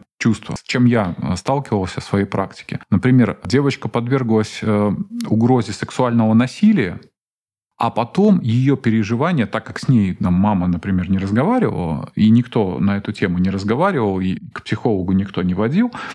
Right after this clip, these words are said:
э, девочка вырастает с убеждением и с чувством вины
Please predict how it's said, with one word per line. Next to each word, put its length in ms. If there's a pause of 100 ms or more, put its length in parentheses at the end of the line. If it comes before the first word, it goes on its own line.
(400)
э, 40 (140)
девочка 640
вырастает 720
с 360
убеждением 760
и 40
с 40
чувством 440
вины 540